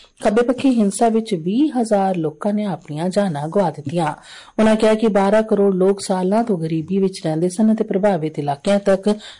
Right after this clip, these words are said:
ਵਿਕਾਸ ਨਹੀਂ ਪਹੁੰਚਿਆ। ਉਨ੍ਹਾਂ ਕਿਹਾ ਕਿ ਮੋਦੀ ਸਰਕਾਰ ਅਧੀਨ ਕਈ ਇਤਿਹਾਸਕ ਕਦਮ ਚੁੱਕੇ ਗਏ ਨੇ, ਜਿਵੇਂ ਕਿ ਧਾਰਾ ਤਿੰਨ ਸੌ ਸੱਤਰ ਨੂੰ ਖਤਮ ਕਰਨਾ, ਨਾਗਰਿਕਤਾ ਸੋਧ ਕਾਨੂੰਨ ਅਤੇ ਔਰਤਾਂ ਲਈ ਰਾਖਵਾਂਕਰਨ ਬਿੱਲ।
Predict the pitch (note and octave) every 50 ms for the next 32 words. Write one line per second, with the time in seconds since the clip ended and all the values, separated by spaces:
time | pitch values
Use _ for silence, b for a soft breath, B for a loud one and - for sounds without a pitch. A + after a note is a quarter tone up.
0 | B - G3 G3 G3 - A#3+ A3 F3 - - E3+ D3+ D3+ D3 E3 D#3 D3 - -
1 | F#3 F3 D#3+ D3 - B B B B B B B - G#3+ A3 A3 A3 A3 A3+ G#3+
2 | A3 A3 A#3 G#3+ F#3+ F#3+ F#3 G3 G3 - - F3 F3 - F3 F3 F3+ F3 F3 F3+
3 | G#3 F#3+ F3+ F#3 F#3+ - G3+ G#3 G#3 G#3 G3 E3+ F3+ F3 E3 - E3 D#3+ - C#3+
4 | D3 D3 D3+ - D3+ - - E3 E3 E3+ F#3 F#3+ F#3+ G3 G3 G3 G3 F3+ - D#3+
5 | D#3+ D#3+ D#3+ D#3+ E3+ E3 - F#3+ F3+ D#3+ D#3+ - - - C#3+ - C#3+ - E3 -
6 | - - D3 D3 D3 C#3+ - D#3+ - G3 G#3 G#3+ G#3+ G#3 G#3+ G#3 G#3+ A3 A3 B
7 | B B B B B - A3 A3 G#3+ A3 A3 A#3 B3+ B3+ - C#4 C4+ C4+ C4 A#3+
8 | A#3+ A#3+ - A3 G#3+ G#3+ A3 A#3+ C#4 C#4+ C#4 - G3 E3+ D#3 D#3 - - - F#3+
9 | F#3+ G3 G#3 G3 E3+ D3+ D3 - - D3+ D3 - D3 D3+ D#3 D3+ E3+ D#3+ D3 D3